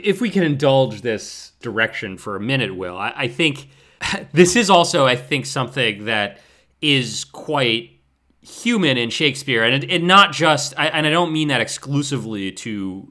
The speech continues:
the romantic world, right? It's like, i-, if we can abstract out from the romance plot of it, these are two people who want to make a deal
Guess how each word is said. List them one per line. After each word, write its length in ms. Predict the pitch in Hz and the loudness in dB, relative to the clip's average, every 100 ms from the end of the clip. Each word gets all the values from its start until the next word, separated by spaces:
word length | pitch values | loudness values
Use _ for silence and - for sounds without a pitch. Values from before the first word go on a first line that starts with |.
| - | -18
the 200 | 131 120 | -8 -6
romantic 520 | 107 143 196 - - | -2 0 0 -2 -10
world, 200 | 90 95 | -14 -8
right? 140 | 123 | -4
It's 160 | 117 - | -4 -4
like, 300 | 127 104 - _ _ _ | -4 -4 -6 _ _ _
i-, 40 | - 170 | -8 -4
if 120 | 165 147 | 0 -2
we 100 | 143 | -2
can 180 | 143 | -4
abstract 640 | 151 165 170 - 160 156 151 | 2 2 2 0 2 2 4
out 280 | 160 131 127 | 2 2 0
from 440 | 135 117 110 98 - _ _ _ | -4 -2 -4 -8 -16 _ _ _
the 80 | - | -12
romance 540 | 107 143 185 110 92 - | -2 0 2 -2 -4 -12
plot 340 | - 95 90 | -14 -12 -12
of 100 | 92 | -14
it, 220 | 95 - _ _ | -14 -16 _ _
these 480 | 151 123 139 196 190 | -16 -6 0 4 8
are 180 | 196 | 8
two 400 | 190 - 190 185 147 | 6 2 2 2 -2
people 580 | - 202 196 123 123 | -4 -4 -2 -2 -2
who 220 | 127 135 123 | -2 -4 -2
want 280 | 113 139 | 0 2
to 60 | 139 | 2
make 180 | 131 127 | 0 -2
a 60 | |
deal 340 | 120 135 80 | -2 -2 -2